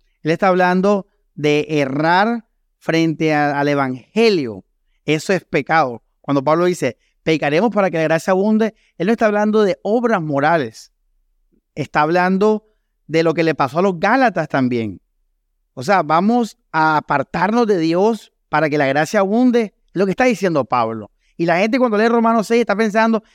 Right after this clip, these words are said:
está leyendo Romanos seis y en su mente tiene la fornicación. Por eso es que él interpreta mal, cabezón. Porque ahí no, no puedes pensar en una obra moral, eso es lo de menos del pecado, eso es lo más chiquito del pecado. Tienes que ver es qué es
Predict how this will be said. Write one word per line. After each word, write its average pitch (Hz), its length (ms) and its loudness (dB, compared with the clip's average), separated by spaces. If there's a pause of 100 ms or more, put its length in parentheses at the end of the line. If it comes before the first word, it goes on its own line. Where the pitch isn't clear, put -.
está 196 240 -2
leyendo 294 300 0
Romanos 247 360 0
seis 220 200 0 (160)
y 190 80 -2
en 202 80 2
su 190 140 -2
mente 208 180 0
tiene 226 220 0
la 226 80 2
fornicación. 185 640 -2 (640)
Por 143 140 -6
eso 135 100 -4
es 156 60 -4
que 214 60 0
él 220 40 2
interpreta 185 560 0
mal, 196 260 0
cabezón. 156 540 -4 (880)
Porque 151 220 -2
ahí 156 100 0
no, 185 120 2 (140)
no 170 120 -2
puedes 196 180 0
pensar 170 320 -2
en 185 80 -4
una 190 180 0
obra 214 300 2
moral, 165 260 0
eso 170 120 -2
es 208 60 0
lo 208 140 0
de 180 120 0
menos 220 280 0
del 165 140 -2
pecado, 156 380 -2
eso 160 100 -6
es 196 40 0
lo 190 60 0
más 185 140 0
chiquito 202 400 -2
del 170 140 -2
pecado. 151 420 -2 (480)
Tienes 185 220 -2
que 226 120 0
ver 208 340 0 (360)
es 208 420 0 (680)
qué 226 320 2
es - 260 -8